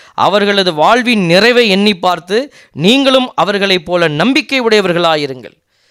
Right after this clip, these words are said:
இன்னைக்கு நமக்கு முன்னாடி வாழ்ந்து இரத்த சாட்சிகளாய் மரிச்சவங்களெல்லாம் பாருங்களேன். அவங்கெல்லாம் சாதாரணமா வாழ்ந்தவங்க. நம்மள மாதிரி ஒரு அமானுஷ்யத்துக்குள்ள போய்கிட்டோ, பேயை பார்த்தோ, பிசாசை பார்த்தோ பயப்படல.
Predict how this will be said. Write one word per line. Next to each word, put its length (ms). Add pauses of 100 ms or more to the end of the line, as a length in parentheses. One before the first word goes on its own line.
(220)
இன்னைக்கு 260
நமக்கு 300
முன்னாடி 580 (260)
வாழ்ந்து 360
இரத்த 380 (100)
சாட்சிகளாய் 560
மரிச்சவங்களெல்லாம் 680
பாருங்களேன். 600 (400)
அவங்கெல்லாம் 440 (140)
சாதாரணமா 640
வாழ்ந்தவங்க. 640 (460)
நம்மள 220
மாதிரி 280
ஒரு 200
அமானுஷ்யத்துக்குள்ள 760 (100)
போய்கிட்டோ, 400 (100)
பேயை 320
பார்த்தோ, 380
பிசாசை 400
பார்த்தோ 260
பயப்படல. 500